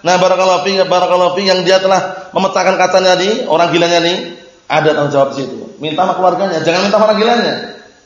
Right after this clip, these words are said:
Paham ya? Seperti itu. Itu dalam bab doman ada.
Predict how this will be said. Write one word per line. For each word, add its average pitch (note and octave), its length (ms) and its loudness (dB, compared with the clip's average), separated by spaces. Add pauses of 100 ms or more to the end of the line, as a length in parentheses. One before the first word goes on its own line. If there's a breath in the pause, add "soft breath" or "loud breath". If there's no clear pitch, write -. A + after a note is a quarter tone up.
(180)
Paham E3+ 240 0
ya? - 320 -6
Seperti D3 280 -6 (160)
itu. C3 80 -6 (120)
Itu G3 80 0
dalam D#3 560 0
bab D#3 240 -4
doman E3 400 0
ada. C#3 480 -2